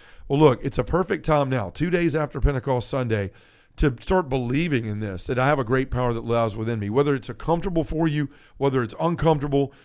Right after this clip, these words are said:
whether you're having trouble believing it, look, there's a point in our life where we have to trust. So let's talk about how to do that.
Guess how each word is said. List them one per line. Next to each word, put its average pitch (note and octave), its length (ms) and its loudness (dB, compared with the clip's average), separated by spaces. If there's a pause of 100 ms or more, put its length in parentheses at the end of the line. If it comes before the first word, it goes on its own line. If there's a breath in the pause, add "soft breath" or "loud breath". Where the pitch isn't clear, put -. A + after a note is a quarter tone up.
(120)
whether C3 240 0
you're C3+ 240 0 (160)
having C3+ 260 -2
trouble D3 220 0
believing C#3 480 -6
it, F3+ 180 -4 (480 soft breath)
look, D3+ 340 2
there's C#3+ 200 -2
a - 60 -8
point G3 280 4
in E3+ 60 0
our D#3 40 2
life C#3 220 2
where A#2 80 -2
we A#2 120 -2
have A2+ 120 0
to - 80 -14
trust. F#2+ 480 -6 (220 soft breath)
So B2 160 -2
let's D#3 180 4
talk D#3+ 260 4
about C3+ 200 2
how B2 100 2
to A2+ 100 0
do A2+ 220 -2
that. G2 260 -4